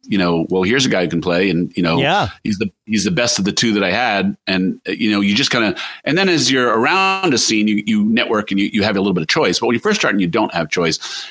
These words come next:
Speaker 1: and you don't have the ability to actually let your intuition as a leader, you know, let you select people that you know you can vibe with. You're, you're just happy to get something off the ground
Speaker 2: Right.
Speaker 1: 'cause you're inexperienced, right?
Speaker 2: Yes,
Speaker 1: But
Speaker 2: yes.
Speaker 1: I,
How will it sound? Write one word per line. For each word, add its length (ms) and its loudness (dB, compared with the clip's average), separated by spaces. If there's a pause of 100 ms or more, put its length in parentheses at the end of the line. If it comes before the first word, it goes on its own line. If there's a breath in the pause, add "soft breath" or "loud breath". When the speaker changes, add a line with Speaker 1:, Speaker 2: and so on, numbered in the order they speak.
(140 loud breath)
Speaker 1:
and 100 2
you 80 2
don't 260 2
have 280 0
the 80 2
ability 440 2
to 40 2
actually 580 0 (800 loud breath)
let 140 0
your 160 0
intuition 640 0
as 120 0
a 40 0
leader, 380 2 (160)
you 80 0
know, 80 2
let 200 0
you 60 0
select 380 0
people 240 -2
that 140 -2
you 60 2
know 120 2
you 120 0
can 160 -2
vibe 240 2
with. 200 -2
You're, 140 0 (100)
you're 100 2
just 200 0
happy 260 -2
to 80 0
get 180 0
something 240 -2
off 120 -4
the 60 -6
ground 400 0
Speaker 2:
Right. 280 -2
Speaker 1:
'cause 160 2
you're 80 2
inexperienced, 640 0
right? 180 0
Speaker 2:
Yes, 440 -2
Speaker 1:
But 100 -18
Speaker 2:
yes. 360 -2 (220 loud breath)
Speaker 1:
I, 100 0